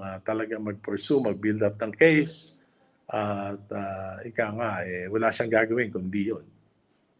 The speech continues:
Kasi it will really take time. Ah, it will really take time for an investigation of this magnitude. Kasi napakalaking, ano eh. Ah,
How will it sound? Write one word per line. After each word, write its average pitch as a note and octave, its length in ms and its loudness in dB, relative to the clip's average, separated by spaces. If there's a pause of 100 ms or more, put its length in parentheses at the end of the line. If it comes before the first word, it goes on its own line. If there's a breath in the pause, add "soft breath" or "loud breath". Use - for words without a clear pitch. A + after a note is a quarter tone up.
(300)
Kasi - 380 4
it C#3 160 -8
will D3+ 160 8 (320)
really G3+ 320 8
take C#3+ 320 8
time. B2+ 320 6 (640 soft breath)
Ah, C3 800 0 (580)
it D3 160 0
will D3+ 160 6
really E3 320 6
take B2+ 320 4
time C3+ 240 4
for A#2 400 2
an A#2+ 160 -2
investigation A2 1120 -2 (720)
of A2 240 -4
this - 160 0
magnitude. A2 640 2 (420)
Kasi C3 240 -4
napakalaking, G#2 880 -2
ano A2+ 160 -4
eh. F#2 240 -6
Ah, G2 240 2